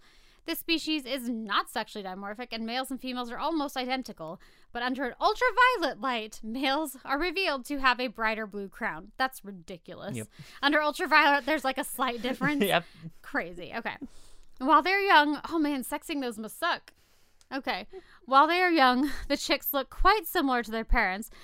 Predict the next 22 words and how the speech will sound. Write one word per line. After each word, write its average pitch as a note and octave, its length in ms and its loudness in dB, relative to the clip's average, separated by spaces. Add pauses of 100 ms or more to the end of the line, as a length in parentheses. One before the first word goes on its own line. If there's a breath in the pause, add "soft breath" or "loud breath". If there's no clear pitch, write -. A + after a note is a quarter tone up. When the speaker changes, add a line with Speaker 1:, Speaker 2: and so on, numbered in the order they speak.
(100)
Speaker 1:
but C#4 100 -6
have D#4 220 4
more D#4 260 4
of C4 100 0
a A#3+ 240 2
sulfur D4+ 500 -4
yellow C4+ 380 -2
color. F#4 280 -8 (1040 soft breath)
Uh, A3+ 260 2
this D4 160 -4
species D#4 420 -4
is A#3 200 -6
not B3 360 0
a B3 40 -12
migratory G3+ 440 -8
bird, G#3+ 480 -8
bird, G#3+ 440 -6
and A#3+ 200 -4
they A#3 120 -2
are G#3 160 0
quite A4+ 340 0
social, B3+ 560 -4